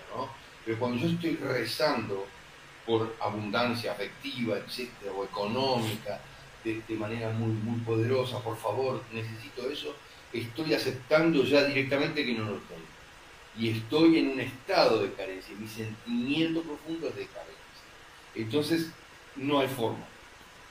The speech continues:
porque termino creando nuevamente la carencia, ¿no? Es aquello de, mm, si no te gusta la sopa, dos platos, ¿no? O tres o cinco, hasta que aprendas que va por otro lado, ¿verdad?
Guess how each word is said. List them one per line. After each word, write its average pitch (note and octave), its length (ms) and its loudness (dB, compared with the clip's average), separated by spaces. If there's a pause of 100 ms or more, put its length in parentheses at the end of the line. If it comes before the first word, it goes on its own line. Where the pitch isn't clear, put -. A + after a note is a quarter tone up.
(120)
porque A#2 260 -2
termino B2+ 640 2
creando C3 720 2 (120)
nuevamente B2 800 0
la G#2 160 -2
carencia, - 640 -12
¿no? D#3+ 180 -4 (300)
Es - 100 -8
aquello C3+ 400 2
de, A2+ 280 0 (680)
mm, B2 260 -8
si C3+ 160 -6
no D3+ 80 0
te D3 140 -2
gusta D#3 300 2
la B2+ 100 4
sopa, F3 560 0 (180)
dos B2 120 0
platos, - 640 -8 (160)
¿no? C#3+ 220 -4 (140)
O C3+ 180 2
tres E3+ 340 4
o C3+ 80 -4
cinco, A2 680 -6 (360)
hasta - 320 -10
que G2+ 100 -4
aprendas C3 720 0
que F#2 240 -4 (1300)
va A2+ 120 2
por A#2 100 0
otro A2 220 0
lado, F2+ 280 -4 (180)
¿verdad? A2+ 320 -2